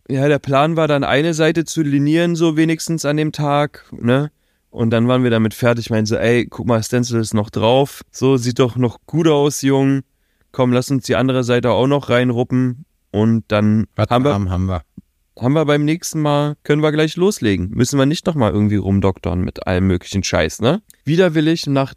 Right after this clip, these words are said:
Speaker 1: dreizehn Tritten gegens Schienbein hat er das dann gemacht.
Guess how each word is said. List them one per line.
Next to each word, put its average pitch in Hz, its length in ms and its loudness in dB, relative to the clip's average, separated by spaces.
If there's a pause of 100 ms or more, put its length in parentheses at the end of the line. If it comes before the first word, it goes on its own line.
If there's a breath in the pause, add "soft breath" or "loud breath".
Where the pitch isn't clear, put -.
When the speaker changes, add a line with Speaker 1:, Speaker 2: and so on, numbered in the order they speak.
Speaker 1:
dreizehn 139 540 0
Tritten 147 360 -2
gegens 135 260 0
Schienbein 139 480 0
hat 123 100 0
er 127 80 2
das 123 180 0
dann 113 180 2
gemacht. 110 520 -2